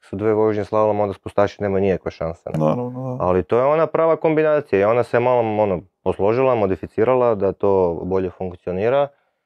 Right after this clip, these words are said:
Speaker 1: ali ovo s okretanjem je meni, ono, ne, ne znam uopće s čim bi to usporedio.
Speaker 2: Da, ma mislim, to je zato što su
Speaker 1: A
Speaker 2: definitivno
Speaker 1: spuštaši su se žalili da je
Speaker 2: Da.
Speaker 1: njima preteško bit na, na,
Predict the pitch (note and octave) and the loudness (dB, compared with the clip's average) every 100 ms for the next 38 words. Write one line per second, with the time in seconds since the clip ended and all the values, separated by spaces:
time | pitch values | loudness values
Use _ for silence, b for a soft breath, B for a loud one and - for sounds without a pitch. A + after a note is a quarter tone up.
0 | _ _ _ _ F2+ F#2+ A2 G2 F#2+ - | _ _ _ _ -2 2 0 0 -2 -2
1 | G2 - G#2+ G#2+ G#2 G2+ G#2 G#2 G#2 G2 | -2 0 -2 0 0 2 2 2 2 2
2 | G2+ F2 D#2 E2+ E2+ F2+ E2 E2+ - - | 2 0 -2 -4 -2 -4 -4 -8 -10 -12
3 | F2+ E2 D2+ E2+ E2 - - E2+ D#2+ D2+ | -8 -8 -4 -2 -2 -4 -4 -2 -2 -4
4 | - - - F3 E3+ F#3 - E3 F3+ F#3 | -6 -2 -2 0 0 0 0 -2 0 0
5 | E3+ D#3 F#3 F3+ - F3 - E3+ E3+ E3 | 2 2 0 -2 -2 -4 -4 -2 0 2
6 | E3 D#3+ D#3+ D#3 D3+ D#3+ D3+ E3 D3 D#3+ | 2 0 -2 -4 -8 -10 -2 0 0 2
7 | D#3+ E3+ F3 C3+ C3 A#2 A#2+ A#2+ B2+ C3 | 0 2 -2 0 -2 0 0 2 0 2
8 | B2+ A#2 A#2 A#2 A2+ A2 G2+ A2+ A2+ A#2+ | 2 2 0 2 0 -2 -4 -10 -6 -2
9 | A#2+ - A#2+ A2+ A#2 - G2+ G#2 - G2 | -2 0 0 4 2 0 -6 -6 -8 -6
10 | F#2+ F2+ F2 _ _ _ _ _ _ - | -4 -4 -8 _ _ _ _ _ _ -6
11 | G2 | -2